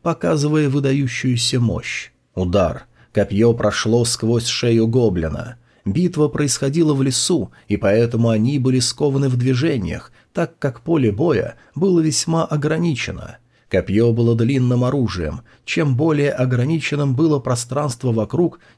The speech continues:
тем меньше было преимущества в бое копьём. Но движения Роуна всё равно оставались свободными.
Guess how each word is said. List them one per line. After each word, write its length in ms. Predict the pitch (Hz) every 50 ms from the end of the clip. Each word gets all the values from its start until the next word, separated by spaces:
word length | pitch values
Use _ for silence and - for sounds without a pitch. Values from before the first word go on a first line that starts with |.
| _ -
тем 200 | - 165 151 143
меньше 400 | 160 170 165 147 - - 151 143
было 280 | 135 165 165 160 151
преимущества 920 | - 131 131 127 117 139 175 170 - - 151 - - 160 165 170 165 160 - - -
в 140 | - 139 143
бое 340 | 143 147 160 156 147 139 135
копьём. 640 | - 151 135 - 139 127 117 95 82 78 - - - _ _ _ _ -
Но 140 | 101 107 113
движения 640 | 104 98 101 92 90 104 113 123 117 104 95 92 87
Роуна 540 | 85 92 113 139 123 107 95 80 67 - - - _ _
всё 220 | - - - 101 87
равно 460 | 80 80 80 90 107 135 156 156 - - _
оставались 640 | - 165 - - - 165 156 147 156 156 156 139 -
свободными. 920 | - - - 139 147 151 165 180 170 127 107 92 80 73 69 64 - -